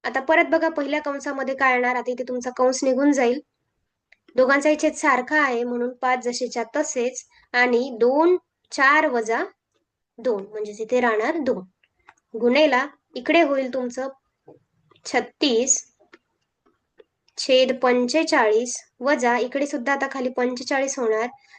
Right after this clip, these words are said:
आणि वर होतील नऊ दुने अठरा. ठीक आहे, कंस पूर्ण बघा पुढे आता इकडे दोन छेद पाच गुणेला,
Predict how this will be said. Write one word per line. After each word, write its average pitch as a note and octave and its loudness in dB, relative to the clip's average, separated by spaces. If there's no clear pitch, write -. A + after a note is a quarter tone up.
आणि A#3 2
वर B3+ 2
होतील B3+ 0
नऊ A#3+ 0
दुने A3 -2
अठरा. D#4 -4
ठीक D4 -6
आहे, D#4+ 0
कंस B3 -4
पूर्ण C4+ -2
बघा A#3+ 0
पुढे C#4 -2
आता B3+ 0
इकडे B3 0
दोन C4 2
छेद A#3 -4
पाच A#3+ -2
गुणेला, B3+ 2